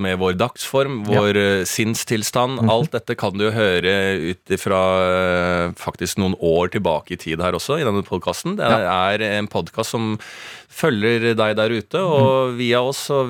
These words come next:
Speaker 1: vi lever bare en hverdag, vi også. Og vi
Speaker 2: Ja.
Speaker 1: har jo fått en klage
Speaker 2: Jeg har fått
Speaker 1: på
Speaker 2: klage.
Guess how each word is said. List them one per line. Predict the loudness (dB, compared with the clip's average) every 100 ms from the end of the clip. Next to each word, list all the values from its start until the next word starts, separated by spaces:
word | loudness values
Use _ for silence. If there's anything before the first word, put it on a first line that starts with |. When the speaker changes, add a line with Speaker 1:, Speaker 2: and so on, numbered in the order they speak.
| -4 -4
Speaker 1:
vi | 0 2 4
lever | 4 2
bare | 2 2
en | 2
hverdag, | 0 0 0
vi | 0
også. | 0 2 0 0
Og | 2 4 4
vi | 2
Speaker 2:
Ja. | 2
Speaker 1:
har | 2
jo | 2
fått | -2 -6 -6
en |
klage | -8 -6 -4 0 2
Speaker 2:
Jeg | 4
har | 2
fått | 2
Speaker 1:
på | 2
Speaker 2:
klage. | 2 -2